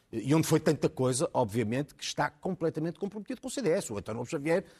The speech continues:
eh, redigiu aquilo que é o, o epicentro doutrinário do meu partido. Portanto, mais comprometido não podia estar. Apresentado pelo Paulo Portas, pela Assunção Cristas, eh,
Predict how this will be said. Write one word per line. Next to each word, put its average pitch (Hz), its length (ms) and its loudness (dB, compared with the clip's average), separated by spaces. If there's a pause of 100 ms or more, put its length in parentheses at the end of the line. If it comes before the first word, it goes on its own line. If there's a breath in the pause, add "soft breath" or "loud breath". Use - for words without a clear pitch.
(180 soft breath)
eh, - 120 -6
redigiu 170 640 4
aquilo 202 300 2
que 160 160 4
é 190 220 6
o, 139 320 6
o 143 80 6
epicentro 160 760 2 (300 loud breath)
doutrinário 175 880 6
do 165 80 2
meu 196 160 6
partido. 185 460 2
Portanto, - 340 -6
mais 143 320 0
comprometido 147 480 -2
não 202 80 -2
podia 143 200 0
estar. 90 340 -4 (360 soft breath)
Apresentado 175 640 0
pelo 107 160 -2
Paulo 240 200 2
Portas, 131 540 -2 (380)
pela 139 160 4
Assunção 214 380 0
Cristas, 113 560 -4 (380)
eh, 120 400 2